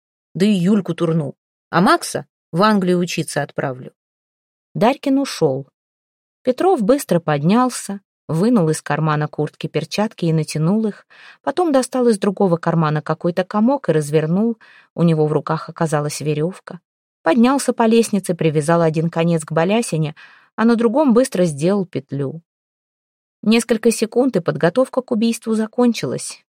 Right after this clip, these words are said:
Петров остался возле перил. Наконец показался Дарькин. «Ну что стоишь, иди спать», сказал он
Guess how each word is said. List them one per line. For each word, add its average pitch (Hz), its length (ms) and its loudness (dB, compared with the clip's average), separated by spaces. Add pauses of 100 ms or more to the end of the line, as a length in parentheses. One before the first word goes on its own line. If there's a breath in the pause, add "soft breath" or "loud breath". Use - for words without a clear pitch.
Петров 254 360 0
остался 180 480 0
возле 156 320 -2
перил. 156 440 -4 (320 loud breath)
Наконец 175 440 0
показался 156 600 0
Дарькин. 151 500 -6 (400)
«Ну 214 100 4
что 240 160 2
стоишь, 190 560 0
иди 220 200 -2
спать», 143 440 -8 (240)
сказал 151 480 -4
он 247 240 0